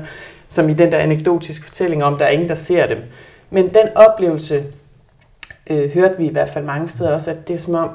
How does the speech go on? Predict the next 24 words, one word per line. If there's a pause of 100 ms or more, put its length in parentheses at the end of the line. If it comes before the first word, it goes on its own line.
(320)
det, (200)
det
forsvinder
ind
i, (960)
måske
op
i
systemet
et
eller
andet
sted,
men
vi
håber,
der
er
nogen,
der
får
glæde
af
det.